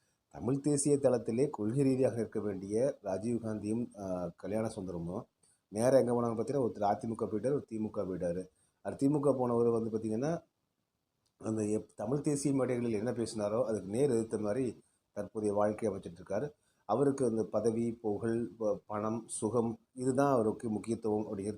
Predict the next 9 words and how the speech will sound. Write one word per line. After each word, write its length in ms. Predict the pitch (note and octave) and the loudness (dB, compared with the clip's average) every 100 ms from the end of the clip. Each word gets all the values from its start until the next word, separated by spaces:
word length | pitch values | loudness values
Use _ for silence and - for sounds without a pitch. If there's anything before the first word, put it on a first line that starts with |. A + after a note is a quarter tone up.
| - | -8
தெரிஞ்சிருச்சு. 460 | G2 F#2+ E2+ F#2 - | -8 -8 -10 -16 -10
அங்க 200 | G2+ G#2 | -4 0
போய் 180 | A2+ | 2
வந்து 160 | G#2+ G2+ | 2 -2
பார்த்தீங்கன்னா, 300 | G#2+ B2+ G#2 | -2 0 2
உதயநிதிக்கு 500 | A2+ A2 F#2+ D3 G#3+ _ _ _ _ _ - | 2 0 -4 -6 -8 _ _ _ _ _ -10
அவர் 220 | A2 A#2 | -2 2
வந்து 380 | F#2+ F#2+ A2+ F#2+ | 2 2 0 0
தற்பொழுது 720 | G2+ - G2 F#2+ A2+ F#2+ | -4 -2 -4 0 0 0